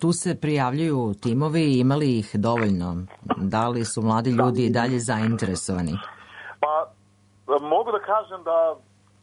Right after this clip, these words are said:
Speaker 2: da je sjajno, a, da ove godine,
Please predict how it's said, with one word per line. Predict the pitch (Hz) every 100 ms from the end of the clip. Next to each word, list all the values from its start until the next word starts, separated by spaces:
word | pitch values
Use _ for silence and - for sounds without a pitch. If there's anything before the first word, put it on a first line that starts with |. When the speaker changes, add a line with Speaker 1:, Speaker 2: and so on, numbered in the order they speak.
| _
Speaker 2:
da | 135
je | 139 -
sjajno, | - 156 180 170 143 131 - -
a, | 120 123 120 120 117 - _
da | 135 127
ove | 139 156 151
godine, | 151 156 143 131